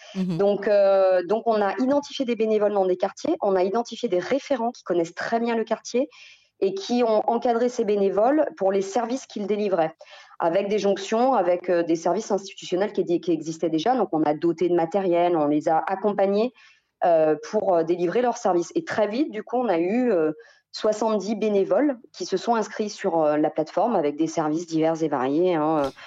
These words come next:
Speaker 1: Et
Speaker 2: de courses, de garde d'enfants, de partage de connexions, d'impression de documents, euh,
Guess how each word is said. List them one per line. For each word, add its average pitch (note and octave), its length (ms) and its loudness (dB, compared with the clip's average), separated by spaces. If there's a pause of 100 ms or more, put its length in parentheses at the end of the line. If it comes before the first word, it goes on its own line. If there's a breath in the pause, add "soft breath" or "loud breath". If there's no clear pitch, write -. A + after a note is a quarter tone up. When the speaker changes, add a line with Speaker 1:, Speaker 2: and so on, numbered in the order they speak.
(140 loud breath)
Speaker 1:
Et G3+ 100 2
Speaker 2:
de D#3 140 -4
courses, F3+ 480 -4
de D#3+ 300 0
garde D#3 220 0
d'enfants, D3 380 0
de E3 100 0
partage D3+ 420 -2
de D#3 60 0
connexions, D#3 600 0
d'impression E3 680 0
de D#3 120 0
documents, F3 800 2
euh, D#3+ 100 2